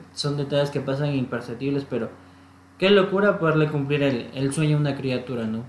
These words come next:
Estar tan cerca de sus ídolos, uno, pues sí, y segundo, que él, que él les decía, decía gracias, porque ya,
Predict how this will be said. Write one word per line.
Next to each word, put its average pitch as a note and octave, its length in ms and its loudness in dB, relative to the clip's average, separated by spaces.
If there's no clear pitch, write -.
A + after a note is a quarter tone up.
Estar C#3 280 -8
tan C#3+ 160 -2
cerca D3 240 0
de B2+ 100 2
sus C3 200 -8
ídolos, D#3 360 4
uno, G3+ 300 2
pues E3 160 2
sí, B2 180 -6
y C#3+ 80 -4
segundo, C#3+ 400 0
que C#3 100 2
él, C3 240 0
que C#3 80 -6
él C3 80 -2
les B2+ 200 0
decía, B2 500 -6
decía C3 300 -4
gracias, C#3 400 -2
porque A#2 320 -10
ya, A#2+ 160 -8